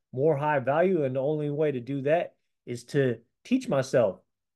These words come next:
new things, to add more things to my skill set, to learn more things,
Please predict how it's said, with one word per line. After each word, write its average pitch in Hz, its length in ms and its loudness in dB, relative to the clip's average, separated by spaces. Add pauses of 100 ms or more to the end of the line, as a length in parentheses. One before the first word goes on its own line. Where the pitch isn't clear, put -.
new 135 140 -2
things, 123 460 -4
to 123 240 -6
add 160 240 2
more 156 240 4
things 156 260 -4
to - 80 -10
my 127 140 -2
skill 143 280 0
set, 127 300 -2
to - 100 -10
learn 143 300 2
more 131 220 0
things, 107 420 -6